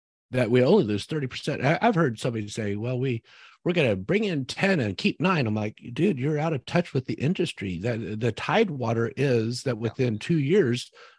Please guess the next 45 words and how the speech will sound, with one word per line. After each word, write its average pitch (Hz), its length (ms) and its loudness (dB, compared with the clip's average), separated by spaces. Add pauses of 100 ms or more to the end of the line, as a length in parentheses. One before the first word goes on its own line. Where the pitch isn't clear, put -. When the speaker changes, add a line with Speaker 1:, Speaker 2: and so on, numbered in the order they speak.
Speaker 1:
ninety 165 300 2
percent 165 380 -2
of 151 80 0
people 156 400 0
leave 143 320 0
after 123 260 -4
getting 135 240 -2
licensed. 143 520 -4
So 127 160 2
our 131 160 4
industry, 190 560 -2
and 175 120 4
it's 175 120 -2
bec-, - 360 -6
and 151 160 2
I 147 120 4
think 165 180 2
it's 135 120 -2
because 127 460 0
people - 240 -4
come 139 200 -2
to 127 100 -4
the 117 100 0
industry 113 540 -4 (340)
thinking 131 300 2
it's 113 240 2
a 107 60 -2
specific - 500 -2
type 117 240 -2
of 113 60 -2
sale, 113 380 0
and 107 180 -2
they 113 120 2
don't 107 160 0
realize 107 380 2
that 101 160 -2
they 107 100 -2
have 110 140 -2
to 95 80 -10
confront 101 400 -8
call 107 220 2
reluctance. 95 500 -4
They 101 80 0
have 98 100 -2
to 101 140 -4